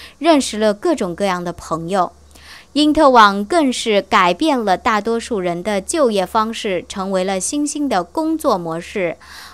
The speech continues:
坏处就是容易泄露个人隐私，容易沉沦网络等等。总之，因特网是把双刃剑，正确的利用网络，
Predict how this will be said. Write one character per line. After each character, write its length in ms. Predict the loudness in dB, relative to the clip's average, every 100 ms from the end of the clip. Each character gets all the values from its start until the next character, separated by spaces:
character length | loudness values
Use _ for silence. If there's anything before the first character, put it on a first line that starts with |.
| -4
坏 220 | 4 4
处 220 | 4 0
就 180 | 4 4
是 340 | 4 2 2
容 300 | 2 2 2
易 160 | 0 -2
泄 280 | -2 0 0
露 260 | 2 2
个 220 | 0 0 2
人 240 | 2 0
隐 200 | -2 -4
私， 400 | -6 -2 -2 -2 -6 -20 -14
容 340 | 2 4 4 2
易 200 | 0 -2
沉 340 | -6 -6 -4 -2
沦 220 | -2 0
网 280 | 0 0 -2
络 220 | 0 0
等 260 | -2 -8
等。 280 | -4 -4 -6 -12 -20 -2
总 260 | 0 0
之， 300 | 0 -2 -2
因 180 | -4 -6
特 200 | -2 0
网 260 | 4 2 2
是 160 | -8
把 260 | -2 0 0
双 460 | -4 -2 0 0 -2
刃 340 | 0 -2 -4
剑， 540 | -6 -2 0 -2 -6 -16 -20 _ _
正 260 | 0 2 2
确 160 | 0 0
的 120 | 0
利 160 | -2
用 180 | 0 0
网 240 | 0 -2 0
络， 260 | 2 2